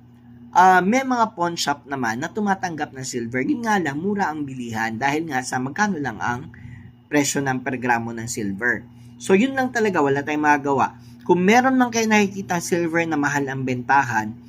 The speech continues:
yun eh dahil sa binibili mo yung design niya. Pangalawa, binibili mo yung, ah,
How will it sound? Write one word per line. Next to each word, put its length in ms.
yun 240
eh 80
dahil 400
sa 160
binibili 560
mo 240
yung 300
design 540
niya. 240
Pangalawa, 540
binibili 480
mo 180
yung, 540
ah, 580